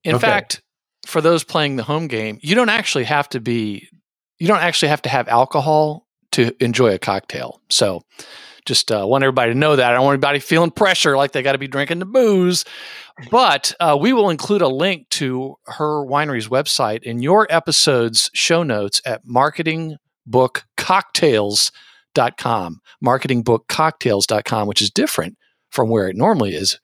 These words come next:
Speaker 1: marketing book podcast dot com. And now you are in your, your adopted home of Saint Louis?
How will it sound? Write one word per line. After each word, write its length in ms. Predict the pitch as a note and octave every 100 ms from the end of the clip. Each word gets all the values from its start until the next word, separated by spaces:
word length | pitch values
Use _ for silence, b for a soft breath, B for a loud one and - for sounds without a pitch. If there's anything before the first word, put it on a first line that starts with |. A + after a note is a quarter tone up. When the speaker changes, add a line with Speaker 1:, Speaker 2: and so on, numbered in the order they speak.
| _
Speaker 1:
marketing 340 | A2 G#2+ - G2
book 180 | F#2 -
podcast 680 | - C#3 C#3+ - D#2 E2+ - B B B
dot 240 | B2+ A2
com. 300 | - B2+ A#2+ B2+
And 120 | E3
now 120 | D#3+
you 340 | D#3 F#3 G#3+ F3
are 240 | E3 E3+
in 300 | E3 D#3+ E3
your, 520 | D3 D3 D3 D3 - - -
your 120 | C3+
adopted 440 | A#2+ D#3+ E3 D#3
home 340 | C#3+ D3 D#3 D#3+
of 160 | C3
Saint 240 | C3+ E3 E3
Louis? 380 | D#3+ B3+ -